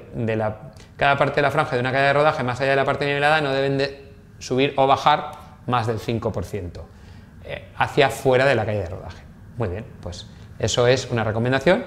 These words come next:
que hay que cumplir en la parte de la franja no nivelada. Aquí tenemos una tabla con distancias en función de la pista de vuelo por instrumentos, mm, visual, número de clave y letra de clave, y aquí, pues, las distancias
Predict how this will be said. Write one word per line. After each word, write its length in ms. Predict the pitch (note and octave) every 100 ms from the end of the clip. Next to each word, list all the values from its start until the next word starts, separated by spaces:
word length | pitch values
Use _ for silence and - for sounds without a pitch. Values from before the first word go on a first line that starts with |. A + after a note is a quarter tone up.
| - - -
que 100 | B2+
hay 80 |
que 80 | B2+
cumplir 280 | C3 B2+ D#3
en 100 | C3+
la 100 | A2+
parte 340 | B2 A#2 C#3+
de 160 | C3+ B2
la 100 | A#2
franja 280 | C3+ C3+ D3
no 200 | C#3 A#2+
nivelada. 540 | A2 G2 F#2 D#2+ D2+ - - -
Aquí 180 | B2+ C3+
tenemos 340 | D#3 F3 C#3 -
una 160 | C#3
tabla 240 | C3+ C#3+ C#3
con 120 | C3+
distancias 600 | C3 - E3+ D#3+ E3 G3+ - -
en 100 | B2+
función 300 | A#2 A#2 C#3
de 100 | C#3
la 160 | A#2 G#2
pista 300 | C3 A#2+ C3
de 80 | A#2
vuelo 280 | A#2 A#2+ A2+
por 120 | B2
instrumentos, 720 | A#2 C3 C#3 E3+ C#3+ G#2+ - - - - - - - - - -
mm, 420 | B2 A#2+ - A2+
visual, 720 | A#2 A#2 C3 E3 D3 A2+ - - - - - - - -
número 280 | B2+ B2+ B2+
de 120 | C3
clave 280 | D#3 D#3 B2+
y 40 |
letra 280 | A#2 B2 B2
de 100 | C3+
clave, 500 | D#3+ E3+ F3 A3+ - - - -
y 60 |
aquí, 360 | A#2+ A#2 B2+ - -
pues, 140 | A2
las 160 | A2 G#2+
distancias 760 | G2+ C#3+ D3 C#3+ D3+ F#3+ -